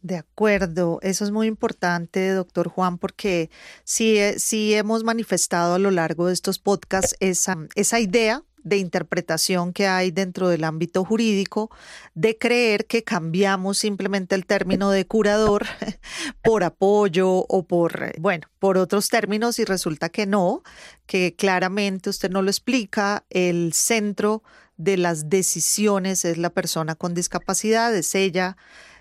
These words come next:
quien determina acciones y, por supuesto, si hay terceros, en algunos casos, pues será para apoyarlos y acompañarlos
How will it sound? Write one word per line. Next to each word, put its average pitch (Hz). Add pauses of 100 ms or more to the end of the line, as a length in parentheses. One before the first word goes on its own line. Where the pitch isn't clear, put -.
quien 196
determina 190
acciones 262
y, 254
por 180
supuesto, 165
si 196
hay 170
terceros, 196 (380)
en 165
algunos 175
casos, 202
pues 196
será 151
para 175
apoyarlos 175 (300)
y 196
acompañarlos 175